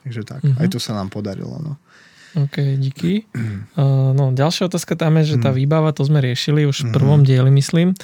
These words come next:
Speaker 2: A potom, že čo obnášalo plánovanie a tak ďalej, to sme tiež riešili, myslím, v
Speaker 1: Mhm.
Speaker 2: prvom dieli ešte.
Speaker 1: Mhm.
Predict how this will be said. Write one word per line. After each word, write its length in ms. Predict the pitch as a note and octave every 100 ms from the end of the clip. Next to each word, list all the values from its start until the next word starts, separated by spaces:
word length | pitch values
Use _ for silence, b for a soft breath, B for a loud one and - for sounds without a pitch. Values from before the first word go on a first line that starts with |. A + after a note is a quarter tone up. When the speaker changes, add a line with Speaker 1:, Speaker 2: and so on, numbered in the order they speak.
| B B B B _
Speaker 2:
A 120 | C#3 C3 C3 C3 C3 C3
potom, 320 | C3 C3+ D3+
že 140 | C#3+ C3
čo 240 | - C#3
obnášalo 380 | C#3 D3 C#3+ B2+
plánovanie 440 | C3 C3+ C#3+ C3+
a 60 | C3
tak 100 | C3
ďalej, 240 | B2+ C3
to 100 | B2+
sme 140 | C3 C3+
tiež 220 | - B2+
riešili, 480 | C#3 D3 D#3 D3 D3
myslím, 300 | C3+ C3 C3+
v 60 | G#2+
Speaker 1:
Mhm. 20 |
Speaker 2:
prvom 220 | A#2+ D#3+
dieli 240 | D#3 D#3+ E3
ešte. 400 | E3+ - F3 F#3+ B B
Speaker 1:
Mhm. 400 | B2 A2+ A2+